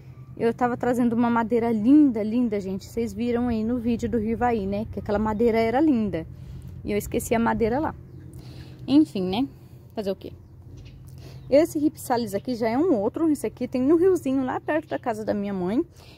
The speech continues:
que vira e mexe tá no chão também, porque o pessoal derruba aquelas árvores, é, Santa Bárbara, né? Lá tem bastante.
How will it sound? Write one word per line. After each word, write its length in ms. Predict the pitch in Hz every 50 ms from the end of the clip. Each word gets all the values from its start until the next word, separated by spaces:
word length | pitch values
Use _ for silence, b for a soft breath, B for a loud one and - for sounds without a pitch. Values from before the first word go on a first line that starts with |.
| B B
que 160 | - - 240
vira 220 | 185 220 262 330 392
e 40 | 339
mexe 280 | 262 - 262 - -
tá 140 | - 269 247
no 100 | 262 254
chão 240 | - - 240 226 226
também, 380 | - 220 214 208 202 226 277 -
porque 220 | - 247 - 220
o 40 | 208
pessoal 380 | - 165 - - 226 208 202
derruba 380 | 196 208 208 180 247 220 202 214
aquelas 320 | - 226 208 202 190 175
árvores, 580 | 190 190 208 214 208 190 196 190 190 196 175 180
é, 380 | 202 190 190 185 175 170 165 175
Santa 340 | - - - 220 208 - 202
Bárbara, 520 | 180 185 214 262 339 285 233 202 202 202
né? 160 | 208 226 247
Lá 120 | 240 220 240
tem 160 | - 240 226
bastante. 640 | 214 269 294 - - - 214 208 190 170 - -